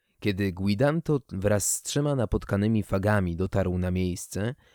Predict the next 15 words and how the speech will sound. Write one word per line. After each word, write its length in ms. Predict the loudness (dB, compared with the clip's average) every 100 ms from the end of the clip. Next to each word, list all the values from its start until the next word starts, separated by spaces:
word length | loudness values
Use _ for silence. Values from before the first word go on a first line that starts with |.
| -6
pozostali 640 | 0 4 4 2 0 0
już 260 | 0 0 0
zdążyli 520 | 2 2 4 2 2
się 180 | 0 -2
zebrać. 680 | -4 -6 -8 -10 -10 -14 -14 _ _ _ _
Letopiko, 640 | -2 0 0 -2 -6 -4 -6
płonąc 600 | 0 2 4 2 -2 -2
żółto-pomarańczową 1300 | -2 2 0 2 0 2 2 4 4 4 2 2 2
niecierpliwością, 1200 | 2 2 0 -2 -2 2 2 2 -4 -8 -8 -12 -16 _ -8
machał 420 | 0 0 0 -2 -2
końcem 540 | 0 0 0 0 0
ciała 360 | 0 2 4 2
na 120 | 0
grupkę 460 | 0 -2 -2 -4
spóźnialskich. 1200 | -4 -4 -4 -2 -4 -6 -8 -10 -10 -16 -16 -20